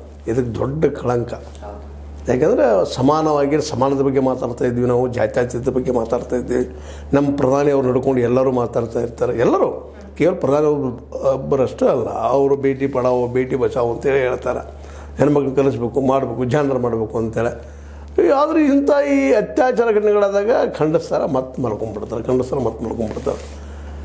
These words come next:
Speaker 1: ಎರಡು ಸಾವಿರದ ಹನ್ನೆರಡರಾಗ ನಿರ್ಭಯ ಹತ್ಯಾಕಾಂಡ, ಇದು ಭಾಳ ಕ್ರೂರವಾಗಿ ಇತ್ತು ಪಾಪ ಅದು. ಅದು ನೆನೆಸ್ಕೊಳ್ಳೋದು ಸಹಿತ ಅಸಹ್ಯ ಅನ್ನಿಸ್ತದೆ.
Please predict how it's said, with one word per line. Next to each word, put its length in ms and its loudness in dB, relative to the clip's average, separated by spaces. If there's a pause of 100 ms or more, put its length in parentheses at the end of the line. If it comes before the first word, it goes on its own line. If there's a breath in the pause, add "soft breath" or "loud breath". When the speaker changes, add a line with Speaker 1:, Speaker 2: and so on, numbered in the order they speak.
(180)
Speaker 1:
ಎರಡು 180 4
ಸಾವಿರದ 180 4
ಹನ್ನೆರಡರಾಗ 380 4
ನಿರ್ಭಯ 540 2 (420)
ಹತ್ಯಾಕಾಂಡ, 480 -2
ಇದು 120 2
ಭಾಳ 180 2
ಕ್ರೂರವಾಗಿ 640 0
ಇತ್ತು 260 -8
ಪಾಪ 280 -2
ಅದು. 380 -2 (160)
ಅದು 140 2
ನೆನೆಸ್ಕೊಳ್ಳೋದು 520 2
ಸಹಿತ 280 0
ಅಸಹ್ಯ 380 2
ಅನ್ನಿಸ್ತದೆ. 640 -4